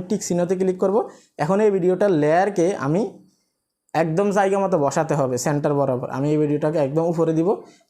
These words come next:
আমি যে ভিডিওটা ডুয়েট করবো সেটাকে আমি নিচে রাখতে চাচ্ছি। ওকে, তো এই ভিডিওটাকে আমি প্রথমত উপরে বসালাম। এখন আমাকে কি করতে হবে? এই ভিডিওটার কালার গ্রেডিং করতে হবে।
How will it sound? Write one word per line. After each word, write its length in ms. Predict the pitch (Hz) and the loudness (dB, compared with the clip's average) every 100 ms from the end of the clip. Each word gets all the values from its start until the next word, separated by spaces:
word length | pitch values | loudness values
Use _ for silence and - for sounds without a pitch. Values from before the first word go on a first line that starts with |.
| 151 | -2
আমি 120 | 185 196 | 2 4
যে 60 | 190 | 4
ভিডিওটা 240 | 180 185 175 | 2 2 2
ডুয়েট 180 | 156 160 | 0 0
করবো 140 | 160 151 156 | -2 -2 -4
সেটাকে 200 | 143 143 | -4 -2
আমি 80 | 156 | 0
নিচে 160 | 170 143 123 | 0 0 -2
রাখতে 200 | - 123 | -4 -6
চাচ্ছি। 220 | 123 - 160 | -6 -4 -2
ওকে, 160 | 180 208 - - _ _ | 0 -2 -4 -20 _ _
তো 60 | - 147 | 0 2
এই 40 | |
ভিডিওটাকে 300 | 147 151 151 156 | 2 2 0 0
আমি 80 | 160 | 0
প্রথমত 300 | 147 151 151 160 | 0 0 0 0
উপরে 180 | 170 156 139 | 2 2 2
বসালাম। 320 | 160 165 294 - _ _ _ | 2 0 -2 -6 _ _ _
এখন 160 | 165 214 196 | -4 0 0
আমাকে 220 | 214 226 220 | 0 -2 -2
কি 60 | 220 | -2
করতে 160 | 196 160 | 0 0
হবে? 120 | 151 170 | 2 2
এই 60 | 165 | 2
ভিডিওটার 340 | 160 160 175 185 - | 2 2 0 -2 0
কালার 220 | 147 160 160 | 2 2 2
গ্রেডিং 240 | 160 143 143 | 0 0 -2
করতে 180 | 131 - | -4 -4
হবে। 180 | 123 123 | -4 -6